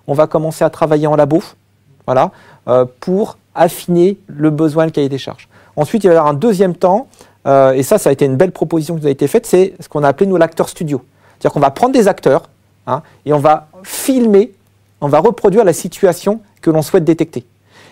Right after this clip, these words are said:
Et, et tous ces, ces films d'acteurs studio sont une nourriture extrêmement importante au modèle, pour le modèle d'I A. Et donc ce travail acteur studio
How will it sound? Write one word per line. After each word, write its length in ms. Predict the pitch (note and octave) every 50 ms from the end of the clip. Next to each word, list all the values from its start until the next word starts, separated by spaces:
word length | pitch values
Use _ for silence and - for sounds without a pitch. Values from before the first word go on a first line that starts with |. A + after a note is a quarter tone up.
| _ -
Et, 380 | C3+ C#3+ C#3+ C#3+ - - D3+
et 60 | C#3+
tous 240 | C#3 - - - D#4+
ces, 340 | C#4 - - - G3+ F3 E3
ces 180 | - - F#3 F3+
films 260 | - - - A3+ F#3+
d'acteurs 320 | D#3+ D3 - - E3 -
studio 440 | - - - E3+ D3+ E3+ F#3+ A#3 B3 - - - _ _
sont 280 | - - - - G#3+ G#3+
une 220 | - - F3 E3
nourriture 440 | F3+ A#3+ A#3 A3 G#3 - - - A3
extrêmement 300 | G3+ - - F#3+ E3+ E3
importante 540 | E3 D#3+ - F3 - - F#3+ G3+ A3+ - - - _ _ _
au 120 | F3 F#3+ G3+
modèle, 380 | F#3 F#3 E3+ E3+ F3 F#3+ G#3
pour 180 | - - G3 G3+
le 80 | F#3
modèle 320 | F3+ F3 F3+ D#3+ E3+ E3+ D#3+
d'I 160 | D3 D#3 C#3+
A. 100 | A#2+ G#2+ _ _ _ _ _ _ _ _ _ _ -
Et 80 | -
donc 180 | C3+ D3+ D3+ -
ce 120 | - B3+
travail 400 | A#3+ - - A3 G#3 G#3 G#3 G3
acteur 260 | F#3 E3 - - F3 -
studio 440 | - - - D#3+ F3 G3 B3+ D4